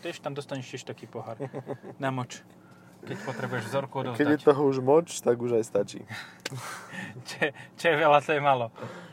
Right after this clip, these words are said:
Speaker 2: Čo je veľa, to je
Speaker 1: Ináč,
Speaker 2: moč.
Speaker 1: vieš o tom, že toto tlačidlo S O S,
Speaker 2: Mhm.
Speaker 1: keď stlačíš, tak ono sa otvorí a potom musíš stlačiť?
Speaker 2: No, no.
Speaker 1: Ja som to nevedel, ja som to
Speaker 2: To je bezpečnosť pre deťmi, lebo mne to už dieťa stlačilo raz.
Speaker 1: <laughs>
Speaker 2: A dokonca ja som to raz omylom stlačil, takže
Speaker 1: A môžeš to mačkať, koľko chceš,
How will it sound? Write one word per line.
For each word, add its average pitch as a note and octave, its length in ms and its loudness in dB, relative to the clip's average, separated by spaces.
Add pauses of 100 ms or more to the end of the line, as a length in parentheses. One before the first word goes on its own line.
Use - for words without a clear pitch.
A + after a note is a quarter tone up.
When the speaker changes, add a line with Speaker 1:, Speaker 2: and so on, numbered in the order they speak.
(140)
Speaker 2:
Čo - 100 -12
je C#3 80 0
veľa, C3+ 160 4
to B2 80 -8
je D#3 60 0
Speaker 1:
Ináč, A#2 160 0
Speaker 2:
moč. D#3 60 -4
Speaker 1:
vieš F3 180 2
o G#3+ 80 -4
tom, G#3 100 2
že E3+ 100 -4
toto E3+ 200 -6
tlačidlo D#3+ 440 4
S C#3 200 -4
O D#3 180 -4
S, C3 340 -8 (240)
Speaker 2:
Mhm. A#2+ 280 -8
Speaker 1:
keď C#3 100 0
stlačíš, C#3 560 0
tak C3+ 140 -2
ono C#3 140 0
sa D3 140 -6
otvorí C3+ 320 0
a B2 60 4
potom B2+ 220 -6
musíš B2+ 320 -6
stlačiť? E3 320 -6 (180)
Speaker 2:
No, A2 300 -8
no. A#2+ 160 -12 (380)
Speaker 1:
Ja C3 100 -2
som B2+ 120 -8
to B2+ 80 -8
nevedel, C3 360 -4
ja A#2 80 -2
som C3 120 -4
to A#2+ 200 -10 (760)
Speaker 2:
To B2 100 -8
je A#2+ 100 -4
bezpečnosť B2 540 -8
pre A2+ 160 -10
deťmi, A#2 300 -8
lebo G#2+ 160 -6
mne G#2+ 140 -10
to A#2 140 -10
už A2 100 -10
dieťa G#2+ 220 -10
stlačilo G2+ 480 -10
raz. F2+ 180 -12
Speaker 1:
<laughs> - 60 -10 (1300)
Speaker 2:
A A2 120 -10
dokonca B2 320 -6
ja A2+ 120 0
som A#2 120 -6
to G2+ 80 -8
raz G2 160 -4
omylom G2 320 -10
stlačil, G2+ 400 -10
takže G2+ 460 -10
Speaker 1:
A D3 100 -4
môžeš F3+ 240 4
to E3+ 80 0
mačkať, D#3+ 360 2
koľko D#3 300 -2
chceš, - 340 2